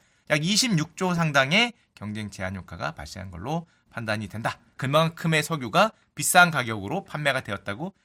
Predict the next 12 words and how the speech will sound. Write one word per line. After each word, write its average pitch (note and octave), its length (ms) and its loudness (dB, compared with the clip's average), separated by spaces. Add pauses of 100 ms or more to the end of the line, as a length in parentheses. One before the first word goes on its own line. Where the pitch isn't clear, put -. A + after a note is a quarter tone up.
(100)
판단을 C3 600 -2
하는 D3+ 160 -6
거죠. A2+ 360 -10 (320)
그리고 G3 220 -2
검찰은 G3 380 4
또 G#3+ 100 -2
이렇게 E3+ 360 2
얘기했습니다. C3+ 640 4 (280)
조직적인 B3 640 2
증거 G3 480 6
인멸도 F#3+ 920 6
확인했다. G3 460 -2